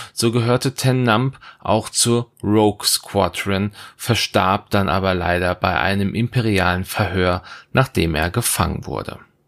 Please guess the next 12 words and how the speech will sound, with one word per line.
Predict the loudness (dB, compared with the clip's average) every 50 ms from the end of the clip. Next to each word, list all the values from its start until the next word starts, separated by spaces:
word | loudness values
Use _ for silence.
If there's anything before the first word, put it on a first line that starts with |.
| _ _ _ _ _ _ _ _ _ _ _ _ _ _ _ _ _ _ _ _ _ _ _ _ _ _ _ _ _ _
Seinen | -2 0 2 2 2
ersten | 2 0 0 0 0 -2 -4 -4 -4
kanonischen | -2 2 4 4 4 4 2 0 0 -2 -2 -2 -2
Auftritt, | 0 0 0 0 0 -2 -4 -4 -2 -2 -2 -2 -2 -2 2
den | 2 4 4 4 2 0 0
hatte | 0 -2 -2 -2 -2 -2 -2 -2
Ten | -2 0 0 2 2 2 0 0
dann | 0 0 0 0 0
entsprechend | -2 -4 -4 -6 -4 0 0 0 0 -2 -6 -8 -8 -8 -12 -14 -14 -16 -10 _ 2
in | 2 4 4 2 2
Episode | 0 -4 -4 -2 -2 -2 0 0 0 0 0 0 0 0
sechs, | 2 2 2 2 2 0 -2 -2 -4 -6 _